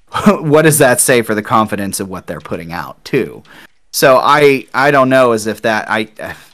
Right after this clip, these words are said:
I can't imagine that's their line of thinking though. I think it's one of those that they're,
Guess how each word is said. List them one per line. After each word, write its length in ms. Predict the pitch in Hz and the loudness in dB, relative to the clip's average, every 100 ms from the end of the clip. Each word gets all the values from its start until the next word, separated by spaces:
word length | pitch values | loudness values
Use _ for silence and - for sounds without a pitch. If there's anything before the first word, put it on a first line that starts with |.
| _ - | _ -4
I 100 | 147 | -4
can't 220 | 151 170 | 0 -2
imagine 360 | 127 113 101 95 | 0 -2 -4 -8
that's 240 | 95 - | -12 -14
their 160 | - 90 | -14 -12
line 240 | 92 82 | -10 -12
of 80 | 69 | -16
thinking 420 | - 98 80 71 76 | -16 -16 -16 -18 -16
though. 200 | 67 67 | -16 -6
I 160 | 127 131 | -2 -2
think 280 | 131 135 113 | -2 -6 -4
it's 160 | 110 | -8
one 220 | 110 110 110 | -4 -4 -4
of 80 | |
those 420 | 101 104 98 95 - | -4 -6 -8 -10 -10
that 200 | 107 101 | -10 -4
they're, 480 | 127 117 107 101 | -2 0 0 -2